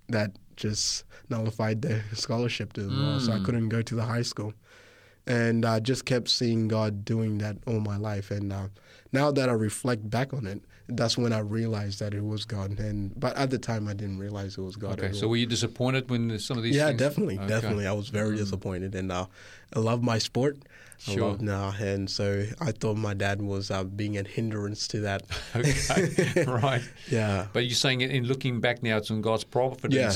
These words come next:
Speaker 2: that he
Speaker 1: definitely.
Speaker 2: led the way he did.
Speaker 1: Definitely, yeah.
Speaker 2: Mm. So the outcome has actually been better in the long run.
Speaker 1: Yeah.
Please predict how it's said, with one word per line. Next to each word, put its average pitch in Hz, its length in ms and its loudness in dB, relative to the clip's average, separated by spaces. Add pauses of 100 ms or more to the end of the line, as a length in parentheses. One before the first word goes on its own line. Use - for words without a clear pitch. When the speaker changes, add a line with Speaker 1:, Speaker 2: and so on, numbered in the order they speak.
(140)
Speaker 2:
that 110 160 2
he 104 80 2
Speaker 1:
definitely. 101 320 2
Speaker 2:
led 104 140 0
the 110 80 0
way 95 260 0
he 92 100 -4
did. 104 320 -6 (100)
Speaker 1:
Definitely, 95 520 0
yeah. 90 220 0
Speaker 2:
Mm. 95 140 -6 (120)
So 110 120 -2
the 127 120 4
outcome 147 320 2
has 117 100 0
actually 117 240 -2
been 110 160 2
better 123 240 2
in 117 100 2
the 110 80 2
long 107 200 2
run. 92 240 -2
Speaker 1:
Yeah. 131 240 2